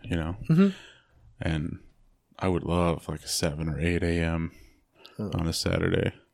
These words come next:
Speaker 1: I don't mind the midday, but again, if, if you're a natural early riser, you've been up since six, you're, like, waiting around four or five hours to go to jujitsu.
Speaker 2: Well,
Speaker 1: Uh,
Speaker 2: I've
Speaker 1: eye
Speaker 2: been
Speaker 1: roll.
Speaker 2: doing that for years si-, because, um, most of the time I was usually teaching.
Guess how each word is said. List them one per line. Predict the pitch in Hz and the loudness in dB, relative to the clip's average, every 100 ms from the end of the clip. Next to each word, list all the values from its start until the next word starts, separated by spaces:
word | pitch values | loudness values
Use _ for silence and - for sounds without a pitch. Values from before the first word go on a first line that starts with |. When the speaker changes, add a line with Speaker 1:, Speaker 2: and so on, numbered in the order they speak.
| _ - - - | _ -20 -6 10
Speaker 1:
I | |
don't | 123 104 | 10 12
mind | 110 104 | 12 10
the | 90 | 8
midday, | 98 104 87 90 85 | 8 8 8 4 4
but | 82 85 | 2 0
again, | 87 95 90 | 2 2 2
if, | - | 0
if | 87 90 | -2 0
you're | 95 90 | 4 4
a | 90 92 | 2 2
natural | 90 90 87 95 87 | 6 6 6 4 4
early | 90 87 | 6 6
riser, | 87 90 85 | 8 6 6
you've | 85 87 | 4 4
been | 90 | 4
up | 87 | 2
since | - 92 80 | 0 -4 0
six, | - - 95 - | 2 4 4 4
you're, | 90 | 2
like, | 85 82 | 4 4
waiting | 90 85 | 2 4
around | 85 87 87 85 | 4 4 4 2
four | - 87 | 0 0
or | 85 | 2
five | 92 87 | 2 4
hours | 85 87 87 85 | 4 4 2 0
to | 82 | -2
go | 90 | 2
to | 85 | 0
jujitsu. | 82 85 90 - 82 82 - - - - | -2 -6 -6 -4 -6 -8 -12 -20 -14 2
Speaker 2:
Well, | 160 151 - | 4 4 2
Speaker 1:
Uh, | 87 - - | 0 0 4
Speaker 2:
I've | 180 | 8
Speaker 1:
eye | |
Speaker 2:
been | 160 | 8
Speaker 1:
roll. | 165 | 8
Speaker 2:
doing | 190 208 | 8 8
that | 185 - | 6 4
for | - | 4
years | 131 113 113 123 135 131 - - | 6 8 6 8 6 4 -2 -4
si-, | - 123 104 | 0 0 0
because, | 117 117 123 117 117 110 104 - - - - | -2 2 4 6 6 4 2 0 -2 -6 -4
um, | 110 101 95 95 92 92 _ _ _ _ _ - _ _ _ _ _ | -2 0 -2 -8 -12 -16 _ _ _ _ _ -20 _ _ _ _ _
most | - 127 131 147 - | 0 6 8 8 6
of | 139 | 4
the | |
time | 135 117 113 | 6 6 6
I | 104 | 4
was | 95 104 | 2 0
usually | 101 107 95 | 0 0 -2
teaching. | 95 90 - | -4 -6 -8